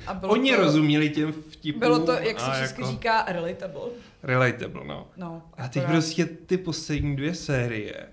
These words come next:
Speaker 2: mi to nepřijde pohodový. Tam prostě já spíš jako z toho cítím nějakou hroznou frustraci, jakože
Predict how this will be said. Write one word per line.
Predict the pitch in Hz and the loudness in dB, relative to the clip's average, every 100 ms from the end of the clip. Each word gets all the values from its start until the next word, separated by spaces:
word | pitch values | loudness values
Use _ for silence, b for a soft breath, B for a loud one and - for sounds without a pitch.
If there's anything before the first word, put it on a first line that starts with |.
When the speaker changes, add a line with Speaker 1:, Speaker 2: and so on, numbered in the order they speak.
| - - _ _ - | -20 -20 _ _ -10
Speaker 2:
mi | 127 | -4
to | 156 | 0
nepřijde | 165 165 165 - 170 180 | 2 0 -2 -4 0 2
pohodový. | 123 127 233 139 - | 0 -4 -2 -4 -6
Tam | 117 127 | -4 -4
prostě | 143 - | -2 2
já | 147 | 2
spíš | 139 165 143 | 2 -4 -6
jako | 147 160 | -6 -6
z | 156 - | -8 -6
toho | 151 135 | -2 -2
cítím | 147 165 143 160 165 | 0 0 4 6 8
nějakou | 156 147 170 | 6 4 4
hroznou | 151 160 143 156 | 4 4 2 2
frustraci, | 160 170 151 - 151 147 - 147 | 0 -2 -4 -2 -4 -4 -4 -4
jakože | 151 151 | -2 -2